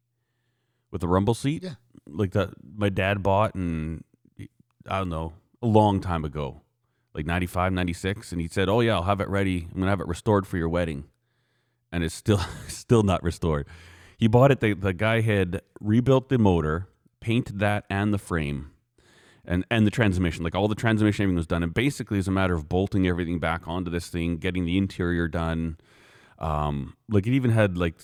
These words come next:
Speaker 1: some of the horsehair in the seat still, but the springs of the seat were all really good, and the frame of the seat, and, uh, yeah, it's kinda too, it's all complete and it's all original. So it'd be kind of a cool car, but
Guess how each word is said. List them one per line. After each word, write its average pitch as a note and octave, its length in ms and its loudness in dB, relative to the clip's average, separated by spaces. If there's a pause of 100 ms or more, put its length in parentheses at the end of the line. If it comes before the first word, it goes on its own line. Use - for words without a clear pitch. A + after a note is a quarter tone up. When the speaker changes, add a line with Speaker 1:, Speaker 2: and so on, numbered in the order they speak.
Speaker 1:
some - 180 -6
of F#2+ 40 2
the E2 140 -2
horsehair G2+ 400 -2
in D#2 80 -2
the D2 60 -6
seat - 260 -10
still, - 380 -12 (140)
but F#2+ 100 -6
the F#2+ 80 -4
springs C3 480 4
of B2 100 2
the A2+ 80 2
seat C#3 280 -4
were F2+ 140 4
all E2+ 100 4
really G2+ 380 4
good, F#2+ 380 2
and E2+ 120 -2
the D2 60 -6
frame G2+ 360 -2
of G2+ 80 0
the G#2 80 -2
seat, A2+ 280 -6 (680)
and, E2 400 -2
uh, D2+ 380 -2 (360)
yeah, G2+ 200 -4
it's E2+ 100 -8
kinda G2 200 -6
too, G#2 180 -6
it's F#2+ 240 -4
all A2 420 0
complete B2 500 -4
and F#2+ 120 0
it's E2+ 80 -6
all G2 260 -2
original. F#2+ 540 -2
So - 140 -6
it'd G2+ 100 -2
be G#2+ 80 -4
kind C3 200 -4
of A2 80 0
a E2 60 -6
cool F2+ 280 -4
car, F#2 340 -4
but D2 240 -10